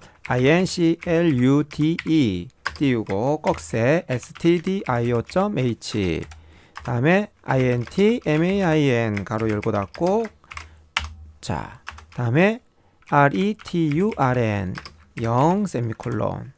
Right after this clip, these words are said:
됐죠? 자, 이 상태에서 이제 변수를 선언을 해야 되는데 두 개를 선언을 해야 되죠. 그래서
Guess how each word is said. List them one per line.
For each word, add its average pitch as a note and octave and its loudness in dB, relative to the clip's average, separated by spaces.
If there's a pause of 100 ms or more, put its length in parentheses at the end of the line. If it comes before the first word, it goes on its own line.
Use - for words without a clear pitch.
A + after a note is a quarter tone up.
(600)
됐죠? C#3+ 2 (400)
자, A#2 -4
이 D#3+ 4
상태에서 E3 6
이제 B2+ 4
변수를 D3 4
선언을 F3 4
해야 E3+ 6
되는데 A#2 4 (400)
두 C#3 2
개를 A3 12
선언을 C#3 4
해야 B2 2
되죠. G#2+ 4 (320)
그래서 C3+ 4